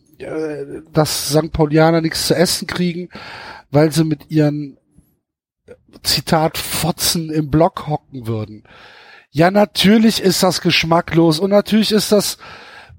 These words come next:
drüber, aber es ist ja Absicht, dass es drüber ist. Es ist halt Triggerei.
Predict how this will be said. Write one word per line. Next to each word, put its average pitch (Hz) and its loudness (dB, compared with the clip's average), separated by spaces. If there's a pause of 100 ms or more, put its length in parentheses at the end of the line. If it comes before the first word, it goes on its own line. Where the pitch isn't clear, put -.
(280)
drüber, 165 2
aber 185 0
es - -6
ist - -4
ja 190 -4
Absicht, - -2
dass 143 2
es 143 -4
drüber 131 -4
ist. 123 -4
Es 156 -6
ist - 0
halt 185 0
Triggerei. 139 0